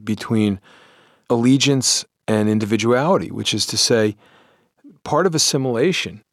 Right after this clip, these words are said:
is that realization that you can, in fact, be a citizen of the world. That if this is your country and if you're an American,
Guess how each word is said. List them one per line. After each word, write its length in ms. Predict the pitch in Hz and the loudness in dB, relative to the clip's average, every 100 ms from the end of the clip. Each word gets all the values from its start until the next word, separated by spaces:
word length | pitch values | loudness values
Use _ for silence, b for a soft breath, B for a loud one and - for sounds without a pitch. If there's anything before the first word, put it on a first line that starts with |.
| _ | _
is 480 | 120 110 110 104 - _ _ _ | 0 0 -2 -4 -12 _ _ _
that 260 | 214 123 113 | -2 -2 2
realization 680 | 147 147 123 139 175 - 120 | 4 4 4 2 2 0 -2
that 140 | 110 | -4
you 320 | 123 120 120 - - | -2 -2 -2 -6 -12
can, 360 | - 175 196 | -2 2 4
in 140 | 143 101 | 4 2
fact, 380 | - 92 101 - | -2 -6 -6 -2
be 140 | 104 | 0
a 60 | 95 | 0
citizen 480 | - 95 98 98 | 0 0 -2 -2
of 80 | 95 | -6
the 80 | 98 | -6
world. 420 | 92 - - - - _ _ _ _ _ - | -4 -4 -6 -12 -20 _ _ _ _ _ -4
That 140 | 107 | -2
if 140 | 101 | 0
this 240 | 135 147 - | 2 2 4
is 140 | 131 | 2
your 120 | 120 | 0
country 360 | - 160 190 123 | -2 -2 0 0
and 80 | 107 | 0
if 120 | 101 | 0
you're 120 | 110 | 0
an 60 | 107 | 0
American, 580 | 104 147 180 - 101 | 0 0 0 -2 -6